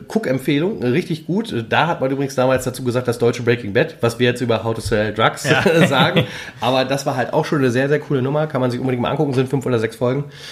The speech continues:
Speaker 1: Macht irrsinnig Spaß und ich glaube, da seitdem war so ein bisschen mit dem Z D F verwoben. Man hat
Speaker 2: Ach so.
Speaker 1: gesagt, "Pass mal auf,
Speaker 2: Ah,
Speaker 1: könnt ihr
Speaker 2: okay, ja, das
Speaker 1: irgendwie
Speaker 2: ergibt
Speaker 1: da
Speaker 2: Sinn.
Speaker 1: so ein
Speaker 2: Ja, ja,
Speaker 1: bisschen",
Speaker 2: stimmt.
Speaker 1: das passt halt so eher in euer Image, wenn man sagt,
Speaker 2: Okay.
Speaker 1: "Wir drehen eine Arztserie".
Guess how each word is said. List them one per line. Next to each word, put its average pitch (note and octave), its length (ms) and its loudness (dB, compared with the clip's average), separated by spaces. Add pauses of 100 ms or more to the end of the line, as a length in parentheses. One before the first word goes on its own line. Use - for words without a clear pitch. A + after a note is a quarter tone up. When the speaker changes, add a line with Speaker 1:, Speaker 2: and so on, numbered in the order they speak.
(280)
Speaker 1:
Macht A#2 160 -2
irrsinnig C3 320 0
Spaß C3+ 280 0
und C#3 60 0
ich A#2+ 60 -4
glaube, B2 220 2
da A#2+ 180 4
seitdem A#2+ 340 2
war C#3 160 2
so B2+ 100 0
ein - 20 -4
bisschen B2+ 160 -4
mit E2 100 -4
dem - 60 -10
Z B2 120 -2
D B2 60 0
F - 140 -2
verwoben. C3 260 0
Man B2 100 2
hat - 40 0
Speaker 2:
Ach - 20 -4
so. C3+ 60 -4
Speaker 1:
gesagt, A#2+ 120 -2
"Pass B2 120 -6
mal - 100 -4
auf, B2 140 -4
Speaker 2:
Ah, A#2+ 40 -6
Speaker 1:
könnt C#3+ 220 2
ihr A2 60 0
Speaker 2:
okay, G2 60 -4
ja, A2 80 -2
das D3 180 0
Speaker 1:
irgendwie - 20 -6
Speaker 2:
ergibt C#3 180 -2
Speaker 1:
da C3 100 4
Speaker 2:
Sinn. C#3+ 80 0
Speaker 1:
so C3 80 0
ein A#2+ 40 2
Speaker 2:
Ja, G#2 80 2
ja, G#2 160 0
Speaker 1:
bisschen", C3+ 200 2
Speaker 2:
stimmt. F2+ 200 -10 (560)
Speaker 1:
das - 180 -2
passt C#3 260 0
halt A#2+ 140 2
so B2 120 -4
eher B2 300 4
in A#2+ 80 0
euer A#2+ 240 2
Image, F#2+ 360 -2
wenn F2+ 80 -2
man F#2 120 0
sagt, G2+ 120 0
Speaker 2:
Okay. G#2+ 80 -2
Speaker 1:
"Wir G2+ 80 0
drehen G2+ 260 0
eine G2 100 -2
Arztserie". F#2 540 0